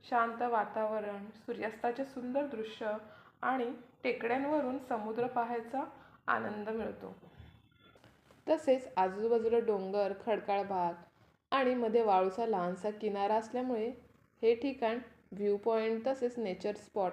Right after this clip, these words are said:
अशा प्रकारचे वाटते. इथे पर्यटनसाठी तयार केलेला टेकडीवरचा टेबल पॉइंट व व्ह्यू पॉइंट आहे, जिथून खाली खडकांवर आदळणाऱ्या लाटा आणि समुद्रांचा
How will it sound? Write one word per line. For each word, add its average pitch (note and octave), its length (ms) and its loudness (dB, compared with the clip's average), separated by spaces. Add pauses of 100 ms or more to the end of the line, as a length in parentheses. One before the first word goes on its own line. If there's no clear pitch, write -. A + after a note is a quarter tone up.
(120)
अशा A3 220 -2
प्रकारचे G#3 480 -2
वाटते. E3 520 -4 (580)
इथे B3 260 2
पर्यटनसाठी G#3+ 1080 0 (600)
तयार G3+ 240 2
केलेला G#3+ 400 2
टेकडीवरचा G3 680 -2
टेबल F#3 340 0
पॉइंट F#3 400 -2 (420)
व B3+ 100 0 (140)
व्ह्यू G#3 400 0
पॉइंट G#3+ 400 0
आहे, F#3+ 280 0 (480)
जिथून A#3+ 380 -4 (520)
खाली A3+ 500 0 (340)
खडकांवर A#3+ 640 2
आदळणाऱ्या G#3+ 640 2
लाटा G3 360 2
आणि F#3+ 340 -2
समुद्रांचा G3+ 960 -2